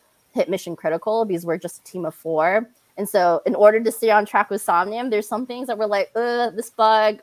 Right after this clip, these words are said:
we'll probably have to let it slide," versus like, "Okay, no, this is mission critical. We're gonna have to deal with it." Um, we dealt with all the mission critical ones, like, a month after the game fully completed. And so now we actually don't have to do maintenance.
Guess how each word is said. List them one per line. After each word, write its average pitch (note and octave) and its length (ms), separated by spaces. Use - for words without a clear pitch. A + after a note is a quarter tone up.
we'll G3 240
probably A3+ 280
have G#3+ 180
to G#3 60
let F#3+ 180
it - 100
slide," F3+ 440
versus F3+ 240
like, F3+ 140
"Okay, F3 180
no, E3+ 140
this E3+ 140
is G#3 100
mission F#3 280
critical. E3+ 420
We're E3 80
gonna D#3+ 160
have E3 140
to D3 80
deal C#3 200
with D3+ 200
it." G#2 220
Um, F#3 280
we B3 140
dealt A#3 240
with D4 120
all B3+ 120
the B3 80
mission A3 300
critical G#3+ 400
ones, A3 420
like, F3+ 280
a - 40
month F3 320
after F3+ 640
the F#3+ 80
game F3 300
fully F3 260
completed. F3 600
And G3+ 120
so G#3 160
now F3 280
we F#3+ 160
actually F3 340
don't F#3 140
have F3 100
to G3 80
do E3+ 140
maintenance. G3 680